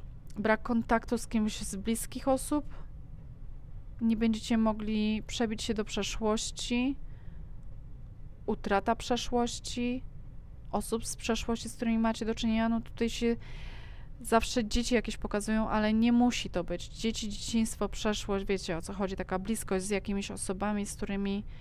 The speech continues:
emocjonalnie mieliście do czynienia, macie do czynienia lub będziecie mieli jeszcze.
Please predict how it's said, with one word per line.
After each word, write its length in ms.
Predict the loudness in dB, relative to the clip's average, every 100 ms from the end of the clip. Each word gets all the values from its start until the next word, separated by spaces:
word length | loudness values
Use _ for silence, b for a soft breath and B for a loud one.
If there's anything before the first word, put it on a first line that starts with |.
| B B
emocjonalnie 880 | 0 2 2 4 6 8 8 6 6
mieliście 420 | 4 2 2 2
do 120 | 2
czynienia, 360 | 2 4 6 4 2 -10 -12 -12 -8
macie 440 | -2 2 4 2 0
do 100 | -2
czynienia 640 | 0 0 2 2 0 -2 -4 -8 -4
lub 120 | -2
będziecie 540 | 0 0 0 -2 -2 -2
mieli 320 | -2 -2 -2
jeszcze. 480 | -4 -4 -4 -6